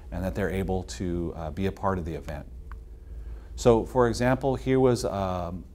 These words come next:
a lunch meeting we had just recently. Uh, we, uh, recognize ten partners every year. We started this about three years ago. We have a lunch event, um, in conjunction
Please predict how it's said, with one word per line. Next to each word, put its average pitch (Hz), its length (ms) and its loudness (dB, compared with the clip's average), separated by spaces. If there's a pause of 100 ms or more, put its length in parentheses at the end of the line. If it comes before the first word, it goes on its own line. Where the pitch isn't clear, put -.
a 92 80 -8
lunch 131 380 4
meeting 127 300 4
we 113 120 4
had 107 280 2
just 98 240 -4
recently. 120 600 2 (320)
Uh, 92 360 0
we, 98 720 0
uh, 82 260 -6
recognize 107 680 2
ten 131 280 4
partners 113 480 4
every 101 220 0
year. 101 160 2
We 101 100 2
started 120 340 4
this 113 180 0
about 92 260 2
three 117 200 0
years 110 280 2
ago. 117 320 2 (400)
We 98 140 -2
have 95 180 2
a 92 40 0
lunch 101 360 2
event, 107 380 2 (100)
um, 82 440 -4 (100)
in 95 180 0
conjunction 101 800 0